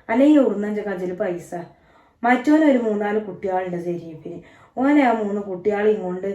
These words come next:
ഓന് ഓൻ്റെ കുട്ടികളെ ചെലവ് നോക്കാനും ഓൻ്റെ പെണ്ണുങ്ങൾ തന്നെ വേറെ ആരെങ്കിലുമൊക്കെ എടുത്ത് കൊടുക്കണം, ഉം, എല്ലാ പെരുന്നാൾക്കും എടുത്തോളും കുപ്പായൊക്കെ ഓൻ്റെ പെണ്ണുങ്ങൾക്കും കുട്ടികൾക്കും. അതാണ് ഇപ്പൊ ഓൻ്റെ അവസ്ഥ.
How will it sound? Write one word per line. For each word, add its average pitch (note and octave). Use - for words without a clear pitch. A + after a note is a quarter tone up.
ഓന് A3+
ഓൻ്റെ C4+
കുട്ടികളെ G#3
ചെലവ് F#3+
നോക്കാനും F#3+
ഓൻ്റെ C4+
പെണ്ണുങ്ങൾ G3
തന്നെ F#3
വേറെ G3
ആരെങ്കിലുമൊക്കെ F#3
എടുത്ത് F3+
കൊടുക്കണം, F3+
ഉം, F3
എല്ലാ F#3
പെരുന്നാൾക്കും F3+
എടുത്തോളും F3+
കുപ്പായൊക്കെ E3+
ഓൻ്റെ F3+
പെണ്ണുങ്ങൾക്കും F3
കുട്ടികൾക്കും. E3+
അതാണ് A3
ഇപ്പൊ G#3
ഓൻ്റെ A3
അവസ്ഥ. -